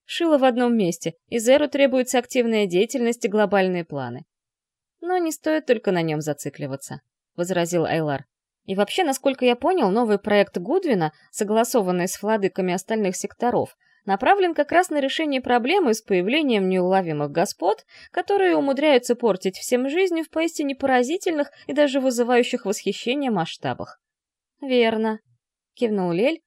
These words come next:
и поднял голову к серебристой красавице Луне, которая на миг отразилась в небесных глазах Феникса, высеребрила белые пряди волос, а кожу сделала поистине алебастровой. В такой же светлой одежде, перчатках и сапогах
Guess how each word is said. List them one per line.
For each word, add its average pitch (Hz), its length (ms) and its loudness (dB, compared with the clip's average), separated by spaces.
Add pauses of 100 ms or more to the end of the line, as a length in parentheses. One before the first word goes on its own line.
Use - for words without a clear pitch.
(160)
и 240 100 -10
поднял 220 440 -2
голову 233 360 0
к - 80 -14
серебристой 170 560 -4
красавице 143 640 -8
Луне, 202 380 -4 (240)
которая 320 400 -2
на 254 160 0
миг 269 240 -4
отразилась 202 680 -2
в 170 60 -10
небесных 151 500 -4
глазах 151 400 -4
Феникса, 269 560 -6 (300)
высеребрила 220 720 0
белые 185 380 2
пряди 139 340 -6
волос, 160 480 -4 (240)
а 269 80 -10
кожу 294 340 -2
сделала 254 460 2
поистине 202 640 -4
алебастровой. 139 720 -8 (420)
В - 60 -20
такой 320 320 -4
же 277 120 0
светлой 262 440 0
одежде, 214 440 -2
перчатках - 640 -10
и 143 40 -4
сапогах 165 560 -6